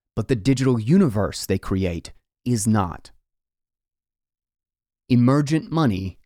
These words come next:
in an emergent world. One question remains. Why won't Bitcoin die?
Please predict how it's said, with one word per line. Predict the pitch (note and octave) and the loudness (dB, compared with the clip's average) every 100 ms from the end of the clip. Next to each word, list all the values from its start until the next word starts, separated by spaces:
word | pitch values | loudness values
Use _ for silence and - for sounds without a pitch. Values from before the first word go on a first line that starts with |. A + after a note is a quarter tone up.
| _ - | _ 0
in | B2+ C3+ | 2 2
an | C3+ | 2
emergent | C#3 B2 B2 A#2+ C3 - | 2 4 2 2 -2 -2
world. | A2+ G#2 F#2 E2+ - - _ _ _ _ _ _ _ _ _ _ _ _ | -2 -2 -2 -10 -16 -20 _ _ _ _ _ _ _ _ _ _ _ _
One | G2 C#3 F#3+ G3 | -4 0 0 0
question | - D3+ C#3+ - D#3 D3+ | -2 -2 -2 -4 -8 -6
remains. | C3+ C#3+ A2+ E2+ D#2+ - - _ _ _ _ _ _ - | -2 0 0 -4 -10 -18 -20 _ _ _ _ _ _ -10
Why | F#2+ B2 F3+ G#3+ | -4 0 0 0
won't | D#3 C3 C#3+ - - | 2 0 0 -4 -8
Bitcoin | - B2 - B2+ B2+ G2+ | -2 -2 -2 -2 0 -2
die? | G2 F#2 D2+ - | -4 -4 -8 -14